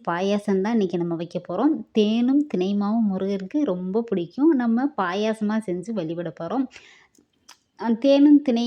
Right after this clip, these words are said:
அரிசி மாவும் செய்ய முடியாதவங்க இந்த மாதிரி பாயாசமா செஞ்சு வழிபடலாம் தைப்பூசத்துக்கு. இப்ப தேவையான பொருள் பார்த்தீங்கன்னா, பாசிப்பருப்பு, ஜவ்வரிசி, திணை அரிசி மூணு தாங்க. இப்ப மூணும் பார்த்தீங்கன்னா, இந்த மெஷர்மெண்ட் கப்பில்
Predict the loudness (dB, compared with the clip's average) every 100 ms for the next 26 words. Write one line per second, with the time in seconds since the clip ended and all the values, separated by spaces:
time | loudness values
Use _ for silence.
0 | 0 -2 -2 -2 -2 -2 0 0 0 0
1 | 0 0 -2 -2 0 0 2 0 -4 -2
2 | -2 -2 -4 -4 -4 -2 -2 -2 -2 -2
3 | -2 -2 -4 -2 -2 -4 -6 -8 -10 -10
4 | -10 -6 -4 -6 -12 -20 -20 _ _ _
5 | -10 -8 -2 0 0 0 -2 -4 -6 -6
6 | -6 -8 -4 -4 -4 -4 -4 -6 -4 -4
7 | 0 0 0 -2 -2 -2 -2 0 0 -2
8 | -12 _ _ -8 -2 0 0 0 -2 -8
9 | -16 -16 _ -4 -2 -2 -2 -2 -2 -2
10 | -2 -4 _ _ -8 -4 -2 0 2 0
11 | -2 -4 -4 -4 0 0 0 -2 -2 -2
12 | -2 -4 -8 -6